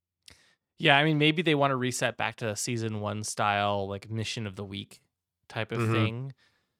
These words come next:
Speaker 1: But it, it's just, it's odd to me 'cause it feels like even, even all of that has been wrapped. Like, they brought back, they, they, they found a new I G head and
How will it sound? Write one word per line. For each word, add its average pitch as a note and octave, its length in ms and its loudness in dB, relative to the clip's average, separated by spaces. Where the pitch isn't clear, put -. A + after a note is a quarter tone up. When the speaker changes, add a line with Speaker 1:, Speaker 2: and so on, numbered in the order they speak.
Speaker 1:
But B2+ 100 -6
it, C#3 140 0
it's D3 200 -6
just, - 360 -2
it's C3+ 160 -2
odd A2 380 0
to A2 100 -12
me G2 120 -12
'cause A2 140 -10
it A2+ 100 -6
feels D3 240 0
like C3 320 -2
even, B2 760 -4
even G#3+ 220 2
all C#3+ 180 4
of G#2+ 80 -4
that F#2+ 240 -6
has A#2 160 -10
been G#2+ 140 -8
wrapped. F2+ 220 -12
Like, C3 160 -4
they C3 100 2
brought C3 260 2
back, A#2+ 400 0
they, B2 120 0
they, A2+ 260 0
they A2 300 -6
found B2+ 240 0
a - 20 -2
new B2 440 0
I A#2 160 0
G A#2 480 -2
head A2 420 -2
and G#2+ 380 -6